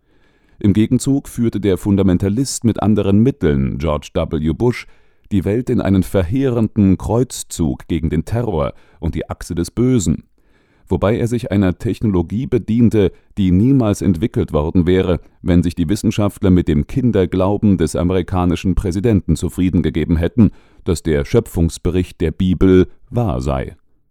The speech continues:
Angesichts der Gefahren, die aus der Renaissance unaufgeklärten Denkens in einem technologisch hochentwickelten Zeitalter erwachsen, ist es eine Pflicht der intellektuellen Redlichkeit, Klartext zu sprechen, gerade auch in Bezug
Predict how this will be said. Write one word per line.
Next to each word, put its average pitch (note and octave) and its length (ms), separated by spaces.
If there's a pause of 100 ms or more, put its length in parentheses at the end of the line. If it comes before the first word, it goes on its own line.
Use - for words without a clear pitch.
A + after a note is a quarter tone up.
(720)
Angesichts B2 500
der A#2 140
Gefahren, G#2+ 680
die D#2+ 220
aus D#2 180
der D2+ 160
Renaissance E2 680
unaufgeklärten G2 880
Denkens G#2+ 540
in D#2 140
einem D#2+ 280
technologisch G#2+ 840
hochentwickelten F#2+ 880
Zeitalter - 600
erwachsen, G2 500 (520)
ist A2+ 180
es - 80
eine A2 180
Pflicht - 580
der A2 120
intellektuellen G#2 640
Redlichkeit, G#2+ 840
Klartext - 680
zu D#2 100
sprechen, - 480 (440)
gerade G2+ 340
auch F2 280
in E2 140
Bezug F#2+ 520